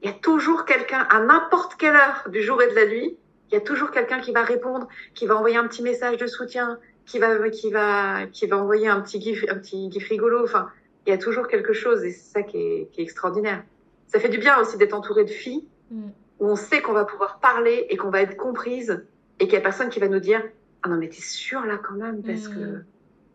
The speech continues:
Speaker 1: parce que quand même, euh, t'es maman solo, euh. » Non, c'est juste, « Oh, c'est trop bien et tout, vas-y, tu nous racontes. » Enfin, c'est, <laughs> c'est juste, euh,
Speaker 2: Mm.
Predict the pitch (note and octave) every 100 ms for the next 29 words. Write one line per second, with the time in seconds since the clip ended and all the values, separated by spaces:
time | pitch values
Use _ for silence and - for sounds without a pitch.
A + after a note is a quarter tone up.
0 | _ _ _ _ _ - - - G3 G3
1 | F#3 F3 A3 A#3 A#3 G3+ F#3+ F#3 G3 F#3+
2 | F#3+ F#3 G3 F#3+ A3 A#3 A#3 F#3+ E3+ -
3 | _ _ - C4+ F4 A3 A#3+ - - C4
4 | B3+ C5 - - G#4+ C#5 C5 A#4+ B4 A#4
5 | G#4 A4 D#4 E4 F4 G4+ C4+ C#4 D4 D#4
6 | G4 F#4 - - F#3+ F#3 F#3 F#3 F3 F3
7 | E3+ F3 _ _ _ _ _ - - -
8 | - - G#3 G#3+ A#3+ - G3 F3+ F3 E3+
9 | E3 E3 _ _ G#3 G#3+